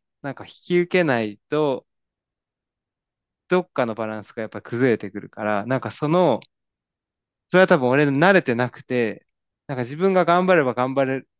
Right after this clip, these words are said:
るほど、周りの人もハッピーになってくれると思ってたけど、いや、もうこれ頑張っても、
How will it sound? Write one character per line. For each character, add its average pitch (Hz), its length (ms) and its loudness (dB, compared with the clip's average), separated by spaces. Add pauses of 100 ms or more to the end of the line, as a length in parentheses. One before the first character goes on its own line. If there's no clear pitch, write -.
(160)
る 135 120 -10
ほ 147 140 -12
ど、 180 300 -2 (760)
周 139 140 0
り 131 60 -2
の 123 40 -4
人 123 180 -12
も 110 60 -10
ハ 113 80 -8
ッ 110 40 -10
ピ - 140 -16
ー - 20 -12
に 107 40 -10
な 107 60 -10
っ - 40 -12
て 104 80 -18
く 104 60 -10
れ 104 80 -4
る 101 60 -6
と 104 80 -8
思 104 120 -4
っ - 40 -10
て - 60 -16
た 110 100 -6
け 107 100 -4
ど、 120 300 2
い 165 60 -2
や、 180 140 4
も 156 200 2
う - 20 -20
こ 131 100 0
れ 120 100 2
頑 165 260 0
張 175 120 2
っ 170 100 -12
て 113 180 -2
も、 113 360 -4